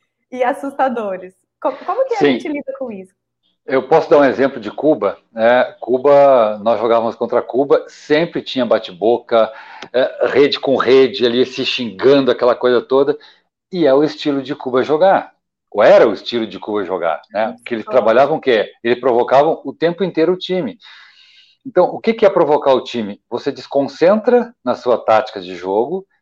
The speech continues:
Speaker 2: e entra pra provocação. Então, você esquece a tática, você vai pra provocação. Na provocação, é o que eles queriam, né?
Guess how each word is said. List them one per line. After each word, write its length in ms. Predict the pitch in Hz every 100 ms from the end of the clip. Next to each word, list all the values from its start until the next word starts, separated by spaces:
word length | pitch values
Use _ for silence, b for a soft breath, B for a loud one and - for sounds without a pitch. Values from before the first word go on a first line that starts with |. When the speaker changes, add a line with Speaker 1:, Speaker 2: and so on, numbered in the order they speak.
| _ -
Speaker 2:
e 140 | 127
entra 180 | 127 139
pra 140 | 147 143
provocação. 800 | 151 135 151 190 - 160 180 - _ _ _ _ _
Então, 160 | - 127
você 240 | 147 151
esquece 400 | 185 - 185 202
a 60 | 151
tática, 420 | - 92 - 85
você 180 | 85 107
vai 140 | 92
pra 100 | 95
provocação. 760 | 104 113 131 208 208 170 113 - _ _ _
Na 100 | 202
provocação, 840 | 208 160 151 120 - 202 165 110 -
é 60 | 190
o 60 |
que 100 | 190
eles 160 | 233 226
queriam, 500 | 269 233 226 185 - _ _ -
né? 200 | 127